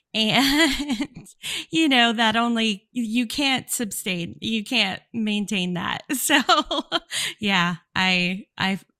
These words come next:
I hear you on that. Yeah. Well, that's wonderful. So is there any other advice or any other guidance you wanna share on this conversation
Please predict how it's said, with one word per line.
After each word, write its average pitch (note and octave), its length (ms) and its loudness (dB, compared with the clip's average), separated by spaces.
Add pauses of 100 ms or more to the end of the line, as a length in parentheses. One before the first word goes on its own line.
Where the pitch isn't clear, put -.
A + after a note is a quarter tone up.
I F#3 140 0
hear F#3 260 -2
you F3+ 440 -4
on F3+ 200 -2
that. D#3+ 300 -2 (180)
Yeah. E3 420 -2 (560)
Well, B3+ 540 4
that's A#3+ 400 0
wonderful. G#3 580 0 (300)
So B3+ 640 2 (520)
is B3 180 -2
there C4 240 0
any D#4 360 4
other A#3 720 2 (180)
advice F#3+ 800 0
or F#3 400 0
any B3+ 280 0
other G#3+ 800 -2 (420)
guidance G3+ 560 -2
you G3+ 80 -6
wanna F#3 240 0
share F3+ 640 0 (220)
on G3 240 2
this F#3+ 240 -4
conversation F#3 960 -4